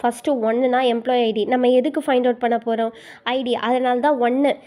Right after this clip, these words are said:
வந்து, ஏன்னா இதுக்கு கரஸ்பாண்டன்ஸ் தான் நம்ம பண்ணுவோம். இதுக்கு, இதோடைய, அ, ரைட்ல இருக்கிறதெல்லாம் வந்துட்டு நம்ம ஃபைண்ட் அவுட் பண்றதுக்காக தான் சூஸ் யூஸ் பண்ணுவோம். So, ஒன்னுனா எம்ப்ளாயி ஐடி கொடுத்தோம், டூனா நேம் கொடுத்தோம், நீங்க த்ரீனா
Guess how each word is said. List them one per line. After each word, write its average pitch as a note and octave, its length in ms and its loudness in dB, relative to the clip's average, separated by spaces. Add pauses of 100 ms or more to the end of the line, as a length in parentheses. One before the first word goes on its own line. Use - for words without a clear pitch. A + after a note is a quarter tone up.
(240)
வந்து, A#3+ 260 0
ஏன்னா D4 320 2
இதுக்கு C#4+ 320 -2
கரஸ்பாண்டன்ஸ் C4 680 0
தான் C4+ 160 -2
நம்ம B3 260 -4
பண்ணுவோம். A3+ 340 0
இதுக்கு, C#4 880 0 (360)
இதோடைய, C4+ 600 2
அ, A3 440 -4 (340)
ரைட்ல C#4 460 -2
இருக்கிறதெல்லாம் B3+ 720 -2
வந்துட்டு C4 640 -4
நம்ம A#3 420 -4
ஃபைண்ட் B3 380 -4
அவுட் C4 80 -8
பண்றதுக்காக G#3+ 520 -6
தான் B3 220 -2
சூஸ் C4+ 220 -4
யூஸ் A#3 140 -2 (100)
பண்ணுவோம். G3+ 240 -8 (260)
So, B3 420 0
ஒன்னுனா A#3+ 340 0 (140)
எம்ப்ளாயி B3 320 0
ஐடி A#3+ 180 0
கொடுத்தோம், A#3 560 0
டூனா C4 420 0
நேம் A3+ 320 0
கொடுத்தோம், C4 380 0
நீங்க C4+ 220 0
த்ரீனா D4 520 -2